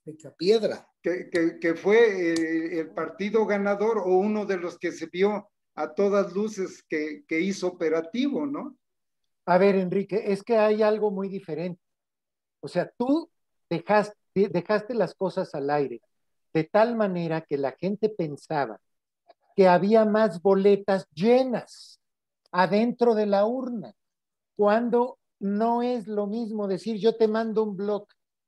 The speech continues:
Speaker 3: que lleva cincuenta y dos boletas adicionales en lugar de cuarenta y ocho", pero que votaron los que tenían que votar.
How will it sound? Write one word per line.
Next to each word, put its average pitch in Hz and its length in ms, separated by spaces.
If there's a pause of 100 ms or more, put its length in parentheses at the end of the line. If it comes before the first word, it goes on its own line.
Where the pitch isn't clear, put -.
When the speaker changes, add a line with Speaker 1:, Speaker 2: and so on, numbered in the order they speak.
(120)
Speaker 3:
que 175 120
lleva 214 280
cincuenta 180 560
y 170 60
dos 208 220
boletas 202 500
adicionales 165 760
en 139 100
lugar 151 240
de 208 120
cuarenta 175 400
y 170 100
ocho", - 260 (960)
pero 202 280
que 214 120
votaron 233 500
los 214 160
que 190 120
tenían 180 400
que 196 140
votar. 175 380